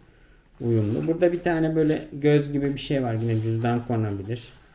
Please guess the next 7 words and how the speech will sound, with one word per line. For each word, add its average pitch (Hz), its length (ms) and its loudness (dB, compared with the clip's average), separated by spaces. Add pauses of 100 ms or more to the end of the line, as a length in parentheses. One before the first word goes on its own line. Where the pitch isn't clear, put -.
(580)
Ee, 98 360 -6
burada 147 300 0
bir 160 160 0 (600)
delik 139 560 2
var. 156 160 0
Orada 147 360 0
da 156 140 0